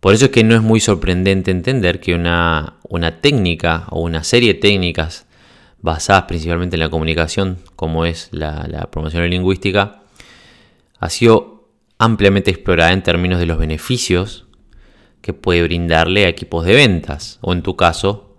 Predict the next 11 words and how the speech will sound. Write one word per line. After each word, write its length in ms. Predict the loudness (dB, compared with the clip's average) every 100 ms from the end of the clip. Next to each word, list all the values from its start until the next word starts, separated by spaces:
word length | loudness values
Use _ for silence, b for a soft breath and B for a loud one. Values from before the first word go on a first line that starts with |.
| _ -2
a 140 | 4
vos 280 | 6 6 0
como 220 | -6 -6
emprendedor 560 | -4 -4 0 2 4 4
o 60 |
como 140 | 0 -4
emprendedora. 720 | -2 -2 2 2 2 0 -8 _ _ _ _ _ _ _ _ _ _ _ _ b b b b b b b b b _ _ _ _ _ _ _
Si 180 | -12 -2
bien 160 | 2 6
hay 80 | 6
muchos 840 | 6 4 4 2 2 -6 -10 _